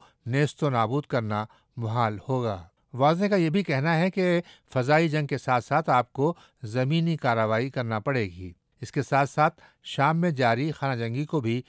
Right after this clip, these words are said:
بند کروانا ہوگا، کیونکہ شام کی خانہ جنگی ایک علاقائی جنگ بنتی جا رہی ہے۔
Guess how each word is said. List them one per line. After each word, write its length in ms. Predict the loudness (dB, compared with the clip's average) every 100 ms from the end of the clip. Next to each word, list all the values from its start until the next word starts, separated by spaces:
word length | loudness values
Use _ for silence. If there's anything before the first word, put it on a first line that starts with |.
| _ _
بند 320 | 0 0 0
کروانا 420 | -4 -2 0 -2
ہوگا، 380 | -2 -2 -2 -4 -8 _ _ _
کیونکہ 200 | -2 0
شام 300 | 0 2 2
کی 200 | 2 -2
خانہ 260 | -2 -2 -2
جنگی 440 | -2 -4 -2 -2 -2 -8 _
ایک 200 | -6 -2
علاقائی 500 | 0 2 2 2 2
جنگ 320 | 2 2 2 -2 -10 _ -6
بنتی 340 | -4 -4 -4
جا 180 | -2 -2
رہی 300 | 0 -2 -4
ہے۔ 160 | -6